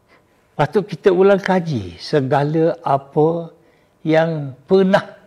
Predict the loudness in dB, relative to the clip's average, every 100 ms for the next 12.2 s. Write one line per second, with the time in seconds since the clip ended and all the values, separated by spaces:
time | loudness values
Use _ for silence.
0 | -4 -2 0 -2 -4 -6 -4 -4 -4 -8
1 | -10 -14 -16 -20 _ _ _ _ -8 -2
2 | -2 0 -2 -2 -2 -2 -4 -6 -6 -6
3 | -6 -8 -14 _ _ _ _ _ _ _
4 | _ _ -8 -4 -2 -2 -4 -4 -6 -6
5 | -8 -4 -4 -4 -6 -16 _ _ -4 -4
6 | -2 -2 -2 -4 -6 -8 -10 -16 _ _
7 | _ _ _ 0 0 2 0 0 0 2
8 | 2 0 0 0 2 2 2 2 -2 -6
9 | _ _ _ _ _ _ -4 -2 0 2
10 | 2 2 4 4 4 2 0 0 2 0
11 | 2 2 0 -2 -4 -2 -2 -2 -4 -4
12 | -4